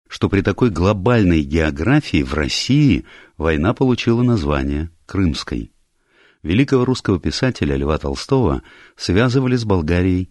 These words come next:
несколько моментов. Во-первых, двадцатишестилетний подпоручик Толстой сражался с турками у крепостных стен Силистрии во время той самой Крымской войны. Во-вторых,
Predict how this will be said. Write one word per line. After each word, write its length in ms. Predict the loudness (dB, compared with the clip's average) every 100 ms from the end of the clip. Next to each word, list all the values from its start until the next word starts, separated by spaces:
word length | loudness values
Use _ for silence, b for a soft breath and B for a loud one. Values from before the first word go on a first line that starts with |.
| -4
несколько 460 | -4 -2 -6 -2
моментов. 560 | -2 0 -4 -6 -14 -20 _ _ _ _
Во-первых, 680 | -8 -6 -2 0 0 -4 -12 b b b b
двадцатишестилетний 1160 | -2 0 0 -2 -2 0 -2 0 2 2 2 0
подпоручик 640 | 0 -4 0 0 -2 -6
Толстой 600 | -4 -4 -6 0 2 2 B B B
сражался 720 | -4 0 2 2 0 0 -2
с 140 | -4 -2
турками 480 | 0 0 0 2 2
у 100 | 0
крепостных 600 | -4 -4 -4 -2 -2 -2
стен 300 | -4 -2 -2
Силистрии 800 | -4 -2 -2 -2 0 0 0 -2 _ _
во 140 | -2 0
время 300 | 2 2 2
той 200 | 0 0
самой 640 | -2 -2 0 0 -4 -6 _ _
Крымской 520 | -10 -6 -6 -4 -4
войны. 400 | -2 0 -2 -4 -8 _ _ _ _ _
Во-вторых, 680 | -6 -4 0 0 -2 -6